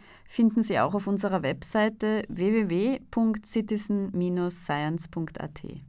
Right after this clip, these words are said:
Bei Fragen oder für Feedback können Sie uns außerdem gerne via E-Mail an office at citizen minus science punkt a t kontaktieren.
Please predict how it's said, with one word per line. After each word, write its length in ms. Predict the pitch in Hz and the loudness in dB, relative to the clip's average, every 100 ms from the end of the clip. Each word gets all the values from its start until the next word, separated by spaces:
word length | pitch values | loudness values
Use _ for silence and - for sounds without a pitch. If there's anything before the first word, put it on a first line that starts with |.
| - | -2
Bei 120 | 220 226 | 2 2
Fragen 500 | - 156 - 277 285 | 2 4 6 6 6
oder 180 | 240 | 4
für 180 | 220 202 | 2 0
Feedback 840 | 180 - 311 - - 185 277 - - | 0 0 -2 0 2 4 4 -2 -2
können 300 | 220 214 254 | 2 4 4
Sie 100 | 269 | 4
uns 140 | 262 | 4
außerdem 480 | 143 208 226 226 214 | 4 2 0 0 0
gerne 480 | 156 151 233 285 240 | 2 4 6 4 4
via 140 | 226 | 2
E-Mail 680 | - 185 214 233 254 254 233 | 2 2 2 4 2 0 0
an 200 | - 202 | -2 0
office 520 | - 190 - 240 233 | 0 -2 0 -2 -2
at 220 | - 185 - | -2 -4 -4
citizen 680 | - 208 214 208 214 208 | -4 -2 -2 0 0 0
minus 340 | 190 185 185 190 | 0 2 0 0
science 520 | 180 160 170 190 - | 0 2 2 -2 -4
punkt 340 | - 190 196 | -4 -4 -2
a 60 | 185 | -6
t 220 | 185 160 | -4 -6
kontaktieren. 1000 | - 175 160 156 151 - 165 202 262 | -2 -4 -2 -8 -10 -8 -4 0 0